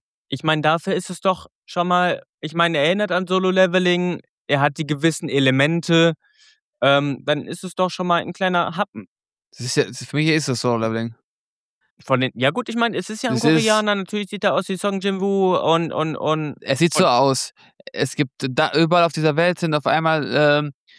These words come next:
Speaker 2: äh, so kleine Pyramiden, kleine Tempels, sagen wir mal, auch gespawnt. Bei
Speaker 1: Genau.
Speaker 2: Solo Leveling ist in die Gates, auch so eins zu eins dasselbe.
Speaker 1: Ja,
Speaker 2: Dann hast du
Speaker 1: natürlich.
Speaker 2: die Kräfte, auch dasselbe. Gut, bei denen heißt es Relikte, haben, brauchen einen Gegenstand, um Kräfte zu haben. Die anderen halt haben's, haben halt die Kräfte in sich.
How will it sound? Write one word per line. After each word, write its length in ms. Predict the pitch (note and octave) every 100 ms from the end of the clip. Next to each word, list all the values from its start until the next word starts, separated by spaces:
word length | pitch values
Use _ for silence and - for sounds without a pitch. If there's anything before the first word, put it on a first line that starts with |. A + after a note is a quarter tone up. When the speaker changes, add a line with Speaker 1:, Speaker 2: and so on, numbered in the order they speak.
| _ _
Speaker 2:
äh, 760 | - C3+ C3+ C3+ C3+ C3 B2+ C3+
so 160 | C#3
kleine 400 | C3+ C#3 C#3+ D3
Pyramiden, 720 | C3+ D3+ D3 C#3 D#3+ F3 D#3 D#3
kleine 360 | - D3 C#3+ C3 C3 G#3+ _ _ _ _ _ _ _ _
Tempels, 560 | - C3 D3+ D#3 D3+ C3
sagen 220 | C#3+ C#3+
wir 60 | C#3
mal, 180 | C#3
auch 140 | G#2+ C3
gespawnt. 520 | C#3 - B2 A#2 A#2 _ _ _ _ _ _ _ _ _ _
Bei 140 | - B2+
Speaker 1:
Genau. 100 | B2
Speaker 2:
Solo 120 | C3 C#3
Leveling 220 | D3 D#3+
ist 120 | D3+
in 80 | D#3
die 80 | C#3+
Gates, 400 | C#3 B2 - - -
auch 140 | C3
so 80 | B2
eins 160 | A#2 C#3
zu 60 |
eins 100 | C3+
dasselbe. 420 | B2+ - B2 A2+ B2 - - - G2
Speaker 1:
Ja, 120 | A#2+
Speaker 2:
Dann 120 | C3
hast 260 | D3 B2+ D#3
du 40 |
Speaker 1:
natürlich. 580 | D3+ D3+ A2+ F#2 E2+ _ _ _ _ A#3 _ _
Speaker 2:
die 100 | -
Kräfte, 640 | - - D#3 - F#3 F#3 -
auch 200 | C#3 C#3
dasselbe. 420 | D#3+ - E3 D#3+
Gut, 260 | D3 C#3+ -
bei 100 | C3+
denen 120 | C#3+
heißt 180 | C#3+ -
es 160 | C3 -
Relikte, 460 | C#3 E3+ - F#3
haben, 240 | D#3+ D3 C3+
brauchen 300 | D3 C#3 C3
einen 80 |
Gegenstand, 500 | B2 D#3 E3+ - F3
um 80 | E3
Kräfte 320 | D#3 E3+ D#3+
zu 180 | E3 E3+
haben. 360 | E3+ F3 E3+ C3+
Die 60 | C3
anderen 180 | B2+
halt 160 | A#2 A2+
haben's, 480 | A#2 B2 - - -
haben 200 | C3 D3+
halt 140 | D#3
die 40 | C#3+
Kräfte 240 | D3 -
in 140 | D3+ D#3+
sich. 280 | F3 F3